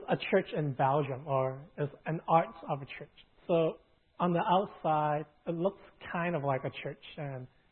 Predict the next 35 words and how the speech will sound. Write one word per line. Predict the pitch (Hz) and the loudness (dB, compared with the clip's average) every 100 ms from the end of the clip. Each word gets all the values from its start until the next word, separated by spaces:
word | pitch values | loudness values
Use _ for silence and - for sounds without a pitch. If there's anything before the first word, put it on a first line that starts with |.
| _ | _
all | 165 160 | 2 2
the | |
contours | 143 160 147 143 - 143 139 135 131 | 2 0 -2 -2 -2 0 0 0 -2
and, | 127 120 120 _ _ - | -6 -8 -14 _ _ -8
and | 151 | -4
the | 139 - | -4 -2
shape | 160 151 147 | -2 -2 -4
looks | 139 | -8
like | 151 139 | -6 -8
a | |
church. | 120 147 - 165 | -6 -8 -6 -6
But | 156 - _ _ _ _ | -6 -8 _ _ _ _
when | 165 160 | 0 2
you | |
look | 160 202 | 2 4
at | 151 135 | 4 4
it, | 160 | 2
it's | 135 156 - - | -2 -6 -6 0
all | 170 170 | 0 0
hollowed | - 156 151 147 143 135 | 2 4 4 4 2 2
out, | 131 143 139 | 0 -4 -8
like, | 127 - _ _ _ _ - | -8 -10 _ _ _ _ -4
there's | 151 175 | -4 -4
nothing | 151 156 139 | -6 -6 -8
in | |
it. | 131 - _ - | -10 -14 _ -6
It, | 220 | -4
it's | 160 - | -6 -4
just | 165 - - _ _ _ 156 | -4 -4 -20 _ _ _ -12
a | - - | -10 0
skeleton, | 147 143 131 - 131 _ _ _ _ _ - | 2 2 0 -6 -16 _ _ _ _ _ -4
and, | 151 180 | -4 -2
and | 156 | -2
it | |
has | 156 | -2